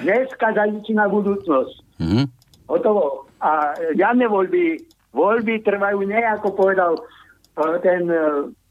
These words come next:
Speaker 1: pán Horňáček, e, šéf slovenskej inteligencie, vyhraj voľby. Nie voľby. Tu treba také urobiť,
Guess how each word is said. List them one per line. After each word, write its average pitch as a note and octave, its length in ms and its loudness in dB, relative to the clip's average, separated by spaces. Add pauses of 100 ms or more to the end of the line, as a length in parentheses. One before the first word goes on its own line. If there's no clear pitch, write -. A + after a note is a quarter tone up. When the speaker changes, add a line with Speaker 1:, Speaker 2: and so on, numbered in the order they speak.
Speaker 1:
pán G3 200 2
Horňáček, G3 680 0
e, - 120 -14 (1120)
šéf G3 300 0 (340)
slovenskej G3+ 480 -2
inteligencie, G3 680 2 (440)
vyhraj F3 320 2
voľby. D3+ 380 0 (400)
Nie F3+ 240 2
voľby. E3+ 680 0
Tu E3 160 0
treba F3+ 300 0
také F#3+ 300 0
urobiť, G3+ 400 2